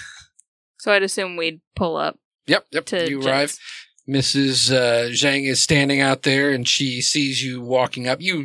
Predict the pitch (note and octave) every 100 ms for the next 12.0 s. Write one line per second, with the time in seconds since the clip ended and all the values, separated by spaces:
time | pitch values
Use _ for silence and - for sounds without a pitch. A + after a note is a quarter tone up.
0 | C#3 E3+ D#3+ C3 A2+ A#2+ A#2 D3 B2 B2
1 | A#2+ A#2 A#2 A2+ G#2+ - A#2 A2+ - A#2
2 | A2 A2+ - _ _ - - - B2 A#2
3 | A2+ A2+ A2+ G#2 B2 - B2 G#2+ F#3 G#3
4 | G3+ F3 G3 F3 A#3 A3 G#3 - A3+ B3+
5 | A3+ - _ _ _ - B3 B3 A#3+ B3
6 | C4 G3 A3 G#3 - - G#3 G3+ G3 G3
7 | A3+ G3+ D3 - _ - G#2 C3+ F3 -
8 | F#3 F#3 E3+ F3 F#3+ - E3 - - -
9 | _ _ _ E3 - - F#3 G3+ G#3+ _
10 | - - - A#3+ B3+ A#3+ - - - _
11 | _ _ - C3 D3+ - B3+ G3+ G3